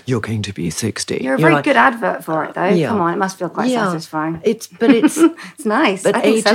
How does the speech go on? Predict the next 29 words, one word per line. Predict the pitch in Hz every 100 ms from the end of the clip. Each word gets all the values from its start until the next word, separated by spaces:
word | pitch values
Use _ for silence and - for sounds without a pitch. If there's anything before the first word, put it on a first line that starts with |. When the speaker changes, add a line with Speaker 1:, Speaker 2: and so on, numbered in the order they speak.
| -
Speaker 2:
celebrate | 190 170 -
it. | 160
Speaker 1:
age | 220 220
is | 208
a |
number. | 202 202 196 190 127
You | 110 151
know, | 156 135
at | -
twenty-five, | - - - 170 165 139 131 151 147 143 127
I | 131
was | 127 127
like | 139 143
a |
fifteen-year-old. | - 151 - 151 160 156 120 120
You | 165
know, |
it's | 156 -
like | 160 147 - _ - -
I've | 156
never | 165 165 170 175 165 151 _
fitted | - 165 156 151 -
in | 143 139
my | 135 127 -
<laughs> |
age, | 120 123 123 127 98 92 - - - - _ _ _ - 98 - 135 101
down | 101 131 139
or | 113 -
up. | 131 95 -